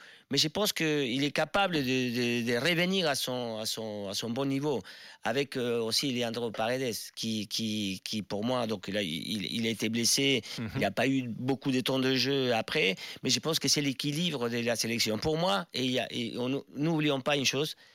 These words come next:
Speaker 1: celui qui faisait jouer les, l'équipe, c'était aussi, avec Messi, c'était Gio Lo Celso, que malheureusement, il peut, il peut pas
Speaker 2: Ouais.
Speaker 1: venir.
Speaker 2: Giovanni Lo Celso qui, qui est absent. On, on va aller voir Georges Quirino, qui est en Argentine, notre correspondant pour R M C. Salut Georges.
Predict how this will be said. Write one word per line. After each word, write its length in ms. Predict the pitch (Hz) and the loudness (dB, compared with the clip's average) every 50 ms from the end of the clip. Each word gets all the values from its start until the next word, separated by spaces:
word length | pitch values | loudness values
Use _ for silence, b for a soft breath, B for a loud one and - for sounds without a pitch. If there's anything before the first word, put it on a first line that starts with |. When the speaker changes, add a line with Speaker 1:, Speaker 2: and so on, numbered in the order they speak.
| b b b b b b b b - - | b b b b b b b b -6 -2
Speaker 1:
celui 380 | - - - - 120 120 127 120 | 0 0 2 2 0 0 -2 -4
qui 140 | - 123 110 | -4 -4 -2
faisait 300 | - 120 110 - 127 120 | 0 2 2 2 2 2
jouer 260 | 110 117 117 120 117 | 0 0 0 0 0
les, 180 | 113 110 101 | 0 0 0
l'équipe, 320 | 98 101 101 - 143 139 - | 0 -2 -4 -4 -4 -2 -2
c'était 360 | - 101 - - 107 101 98 | -2 -4 -2 -4 -2 -2 -2
aussi, 420 | 98 98 - - - 135 151 151 - | -2 -2 -2 0 0 0 -2 -2 -2
avec 320 | - 107 107 110 101 - | -2 -2 -2 -2 -4 -4
Messi, 400 | 101 104 98 - - - 73 - | -4 -2 0 2 2 0 0 0
c'était 340 | - - - 98 - 101 101 | 0 0 0 0 -2 -2 0
Gio 220 | 98 107 113 110 | 0 2 0 0
Lo 120 | 110 107 101 - | 0 0 0 0
Celso, 300 | 107 104 - - 143 120 | 0 2 2 2 2 0
que 100 | 107 110 | -2 -2
malheureusement, 440 | 104 98 95 95 92 98 - 123 120 | -4 -2 -2 -2 -2 -2 -2 -2 -2
il 100 | 113 95 | -2 -4
peut, 160 | - - 101 | -4 -6 -6
il 80 | 98 - | -6 -4
peut 120 | - 90 | -6 -4
pas 120 | - - | -2 0
Speaker 2:
Ouais. 80 | 127 107 | 0 0
Speaker 1:
venir. 180 | 87 78 60 - - | -2 -4 -6 -8 -4
Speaker 2:
Giovanni 300 | - 135 139 139 139 147 | -2 2 2 2 2 2
Lo 100 | 139 139 | 2 2
Celso 300 | 131 - 143 127 - 170 | 2 2 2 2 2 2
qui, 220 | - - 151 143 127 | 2 0 -2 -2 0
qui 160 | - - 160 | 0 0 0
est 100 | 156 - | 2 0
absent. 300 | 160 - - - 156 147 156 160 - - - | 0 2 2 2 2 2 0 -2 -4 -2 -2
On, 60 | 156 | 2
on 20 | |
va 80 | 151 190 | 2 4
aller 100 | 208 226 | 2 4
voir 160 | 208 240 240 | 2 2 2
Georges 220 | 180 220 226 - | 2 2 2 2
Quirino, 340 | - 240 220 233 233 247 262 | 2 2 2 2 2 2 0
qui 100 | - - | 0 -2
est 120 | 214 - 208 | 0 0 0
en 80 | 202 | 0
Argentine, 580 | 214 196 170 208 220 196 - 226 226 220 190 B B B B B B | 0 0 0 0 2 2 2 2 2 0 -2 B B B B B B
notre 280 | 156 185 196 - 202 190 | -2 0 0 0 -2 0
correspondant 640 | - 196 185 196 190 - - 202 196 196 202 202 | 0 0 0 2 0 0 0 0 2 2 2 0
pour 160 | - 185 180 170 | 0 0 0 2
R 100 | 170 175 | 4 4
M 140 | 175 170 | 2 2
C. 220 | 165 - 196 190 170 | 2 0 2 2 2
Salut 280 | - 190 180 226 247 | 2 2 2 2 2
Georges. 380 | 196 220 214 202 185 156 151 | 4 4 4 2 2 2 0